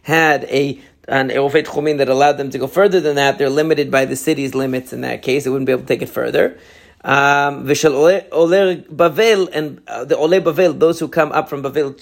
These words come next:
for, uh, Aliyah L'Regel, they come up for the holidays, Kiraglea Mimale. It goes by the feet of the person who fills it. In other words, they would make a, uh,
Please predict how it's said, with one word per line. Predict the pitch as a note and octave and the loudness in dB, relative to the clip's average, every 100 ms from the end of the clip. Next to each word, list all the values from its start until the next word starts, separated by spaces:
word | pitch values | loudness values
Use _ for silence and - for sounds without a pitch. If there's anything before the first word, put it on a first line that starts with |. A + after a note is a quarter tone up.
| - | -12
for, | E3+ D#3 D3 - - _ - | -2 0 0 -2 -20 _ -4
uh, | C3 B2 C3 | -2 0 0
Aliyah | C3+ C#3+ | 2 2
L'Regel, | C#3+ E3+ F3 D#3 | 2 2 2 0
they | C3+ C3 | -2 0
come | D3 | 0
up | C#3 | 0
for | C3+ | -2
the | C#3+ | -2
holidays, | F3 G#3 F#3+ D#3+ D#3 C#3+ - _ | 2 2 4 2 0 -6 -20 _
Kiraglea | - C#3+ D3+ D3 D3+ F#3+ F3 | -6 0 0 0 2 4 2
Mimale. | D3+ C#3+ C#3+ D#3 D#3 - - _ | 0 -2 0 2 2 0 -18 _
It | C#3+ C#3 | -10 -2
goes | E3+ F3+ D3+ | 0 0 0
by | D3+ D3+ | 2 2
the | D3+ C#3 C3+ - - | 0 -4 -6 -8 -14
feet | - G3 F#3 | -6 -6 -4
of | D3+ D3+ | -4 -4
the | |
person | C#3 D#3+ D#3 | -4 -4 -4
who | D3 | -4
fills | D3+ C#3+ B2 | -2 -2 -4
it. | B2+ | -6
In | |
other | C3 | -4
words, | C3 C3 C#3 | -4 -6 -6
they | |
would | C3+ C#3 | -4 -6
make | C#3+ E3+ F3 - C#3+ | -2 0 0 -2 -2
a, | C3+ C3 B2+ C3 | -2 -2 -2 0
uh, | C3 | 2